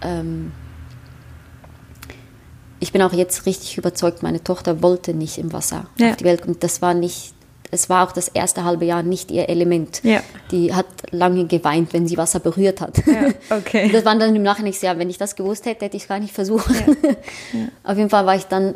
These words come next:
Speaker 1: ähm, vor der Couch am Knien und die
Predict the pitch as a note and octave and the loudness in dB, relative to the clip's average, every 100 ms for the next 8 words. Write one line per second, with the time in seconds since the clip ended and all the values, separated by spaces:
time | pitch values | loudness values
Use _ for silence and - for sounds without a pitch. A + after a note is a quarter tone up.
0 | - F3+ F3 E3+ - _ - - - G#3 | -4 -4 -4 -6 -10 _ -20 -20 -4 -2
1 | G#3+ G3+ - _ - F#3 F3+ G3 - - | 0 0 -4 _ -6 -2 0 -2 -4 -6
2 | - F3 F3 E3+ E3 E3 D#3+ _ _ _ | -6 -6 -4 -4 -4 -8 -10 _ _ _
3 | _ - - G#3 A#3 A#3+ A#3 - - - | _ -4 2 4 6 4 2 -10 -20 -20
4 | _ _ _ _ - G3+ F#3+ F#3+ F3+ F#3 | _ _ _ _ -8 -4 -2 -2 -2 -4